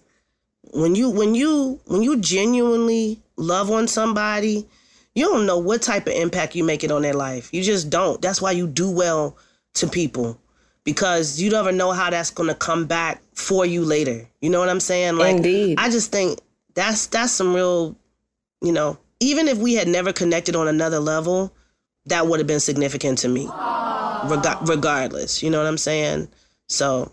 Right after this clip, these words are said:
Speaker 2: Well, bless
Speaker 1: I know
Speaker 2: up.
Speaker 1: we're talking about support, but that was
Speaker 2: Look
Speaker 1: good.
Speaker 2: at us. Listen here. L-, let's, let's, let's do this thing in categories.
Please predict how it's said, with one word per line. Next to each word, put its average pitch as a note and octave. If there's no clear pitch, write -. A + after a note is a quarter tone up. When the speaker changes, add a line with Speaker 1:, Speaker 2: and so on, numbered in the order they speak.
Speaker 2:
Well, F4
bless F#4+
Speaker 1:
I E3
know E3
Speaker 2:
up. D#3+
Speaker 1:
we're D#3
talking D#3
about C#3+
support, C3
but -
that -
was F4+
Speaker 2:
Look E4+
Speaker 1:
good. C#4+
Speaker 2:
at F#3+
us. -
Listen E4
here. F3
L-, A3+
let's, E4
let's, C4+
let's E4+
do B3+
this A3
thing G3
in D3+
categories. D#3